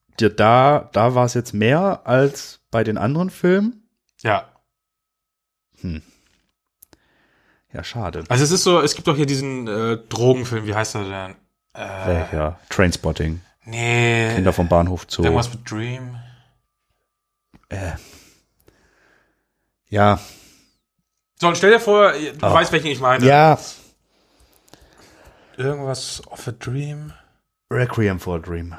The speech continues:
Speaker 1: Re-,
Speaker 2: For a
Speaker 1: Re-,
Speaker 2: Dream.
Speaker 1: Re-, Requiem
Speaker 2: Off
Speaker 1: for a
Speaker 2: for,
Speaker 1: Dream.
Speaker 2: for,
Speaker 1: For.
Speaker 2: off, for, for a Dream. Ja. Und stell dir vor, du sitzt, äh, im Kino und guckst diesen Film und die Leute um dich herum lachen.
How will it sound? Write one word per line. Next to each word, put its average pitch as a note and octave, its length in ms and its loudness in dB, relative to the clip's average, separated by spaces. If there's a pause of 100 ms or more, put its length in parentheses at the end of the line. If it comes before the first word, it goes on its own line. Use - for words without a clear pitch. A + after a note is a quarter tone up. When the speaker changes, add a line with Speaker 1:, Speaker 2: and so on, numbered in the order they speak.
(140)
Speaker 1:
Re-, A#2+ 120 0
Speaker 2:
For - 200 4
a C#3 60 6
Speaker 1:
Re-, C#3+ 80 0
Speaker 2:
Dream. A#2+ 220 0
Speaker 1:
Re-, A#2 140 6
Requiem G2 380 -2
Speaker 2:
Off B2+ 120 2
Speaker 1:
for E2+ 120 2
a F2 60 0
Speaker 2:
for, E2+ 40 -8
Speaker 1:
Dream. F#3+ 400 -2 (100)
Speaker 2:
for, - 240 -14
Speaker 1:
For. G#2 240 4
Speaker 2:
off, - 180 -16
for, D#3 300 0
for D3+ 140 0
a - 40 0
Dream. A2 160 -4 (200)
Ja. C3 160 2 (440)
Und D3 80 -4
stell F3 140 4
dir A#3+ 80 6
vor, G#3 160 2
du F#3 80 0
sitzt, - 340 -6
äh, D#3 320 -4
im D3+ 120 -10
Kino G3 240 -6
und F#3 340 -8
guckst - 280 -12
diesen D3+ 180 -8
Film D3+ 260 -2
und D3 140 -6
die C#3+ 60 -4
Leute B2+ 240 0
um D#3+ 80 -4
dich D3 120 -8
herum D#3 140 -4
lachen. E3 340 -2